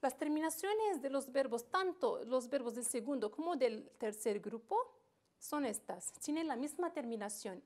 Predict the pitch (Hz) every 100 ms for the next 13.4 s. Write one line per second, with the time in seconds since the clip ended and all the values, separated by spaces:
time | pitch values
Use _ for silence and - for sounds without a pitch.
0 | - 339 392 311 247 311 233 277 277 277
1 | 294 254 247 233 285 - - - - 311
2 | 349 269 247 - - 277 277 302 311 277
3 | 277 254 302 - - _ _ 339 415 277
4 | 226 - - 240 - 277 285 254 240 233
5 | 214 208 196 196 285 349 - _ 320 392
6 | 381 277 214 240 - - - 208 - 285
7 | 277 - 214 196 185 - 220 269 370 -
8 | - _ 285 320 320 233 208 220 339 -
9 | - - 208 - 208 254 427 453 _ -
10 | 311 294 233 302 - 285 269 262 220 202
11 | - - 302 320 320 285 254 240 302 339
12 | - 247 262 330 392 - - - - 214
13 | 208 185 -